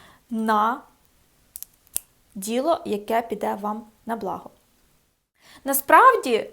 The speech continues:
це все дуже поправимо. Тому що якщо правильно направити свій сектор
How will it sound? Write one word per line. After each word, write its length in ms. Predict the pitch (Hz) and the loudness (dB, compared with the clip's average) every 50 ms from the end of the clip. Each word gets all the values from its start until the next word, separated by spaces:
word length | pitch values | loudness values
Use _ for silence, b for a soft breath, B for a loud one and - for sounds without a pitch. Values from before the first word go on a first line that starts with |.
| - - | -10 -4
це 160 | - 311 320 | 2 2 2
все 540 | 302 - - - 330 339 392 415 415 277 214 214 | 4 4 4 6 6 8 8 8 6 6 4 -2
дуже 680 | 269 302 339 370 381 381 302 285 285 294 294 277 269 269 b b b b b b b b b b - | 0 2 4 4 4 4 2 2 2 2 2 2 0 -4 b b b b b b b b b b 2
поправимо. 760 | - 302 294 294 285 277 262 226 233 220 208 202 190 - - - _ _ _ _ _ _ _ _ _ _ _ _ _ _ _ - | 2 2 2 4 0 0 0 2 0 0 0 -2 -4 -8 -12 -18 _ _ _ _ _ _ _ _ _ _ _ _ _ _ _ -6
Тому 260 | - 277 302 359 403 | -4 0 2 2 0
що 180 | 403 - - 294 | 0 -2 -4 -2
якщо 340 | 277 285 285 - - 320 | -2 -2 -4 -2 -4 -4
правильно 680 | 311 311 - 262 269 277 269 247 214 208 208 202 196 208 | -4 -2 -2 2 4 6 6 6 4 2 -2 -6 -6 -6
направити 720 | 208 233 254 254 - 294 262 226 202 196 - - - 277 | -2 -2 -2 0 4 4 4 4 4 2 -4 -6 -6 -4
свій 300 | - - - 254 277 269 | -2 -2 -2 -2 -2 -2
сектор 560 | 269 - - 240 226 214 - - 190 - - | -2 2 2 2 0 0 -4 -8 -10 -10 -10